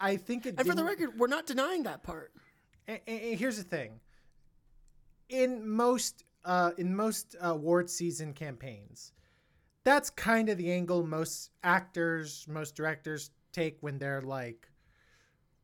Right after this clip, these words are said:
Speaker 1: w-, w-, when they want the Oscar. I mean, like, Ang Lee and, uh,
Speaker 2: Mm-hmm.
Speaker 1: and, uh, uh, uh,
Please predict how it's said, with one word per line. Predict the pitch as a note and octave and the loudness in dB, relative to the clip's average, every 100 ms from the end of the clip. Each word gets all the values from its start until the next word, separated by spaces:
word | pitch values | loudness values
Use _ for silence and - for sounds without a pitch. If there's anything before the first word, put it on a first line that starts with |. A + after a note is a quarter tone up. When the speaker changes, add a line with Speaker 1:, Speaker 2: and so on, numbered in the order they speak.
| _ _ _ | _ _ _
Speaker 1:
w-, | E3 G#3+ | -12 -10
w-, | F#3+ F#3+ | -8 -6
when | G3 G3 F#3+ | 0 2 4
they | F#3+ | 6
want | F#3 F3+ | 4 2
the | F3+ | 4
Oscar. | G#3 G3+ F#3 C#3+ A2+ | 4 4 0 -6 -8
I | C3 D3 | -6 -6
mean, | D3+ D3 C#3 C3 - - | -6 -6 -8 -10 -16 -10
like, | D#3+ D3+ C#3+ - _ _ | -4 -4 -4 -10 _ _
Ang | F#3+ G#3 G3+ F3+ | 0 0 2 2
Lee | F#3+ F3+ C3 A#2 - _ _ _ | 2 2 0 -8 -16 _ _ _
and, | D#3+ D#3+ D#3 C#3+ | -4 -2 -2 -2
uh, | D3+ D3 C#3+ C#3 C3+ _ - | 0 0 0 -2 -6 _ -10
Speaker 2:
Mm-hmm. | F3+ F3 F3 | -8 -6 -4
Speaker 1:
and, | D#3 D#3 C#3+ | -2 -2 -2
uh, | D3+ C#3+ C3+ B2+ C3 | -2 0 -2 -4 -6
uh, | |
uh, | C#3 C3+ B2 C3 C3+ C3 | -4 -4 -6 -6 -6 -6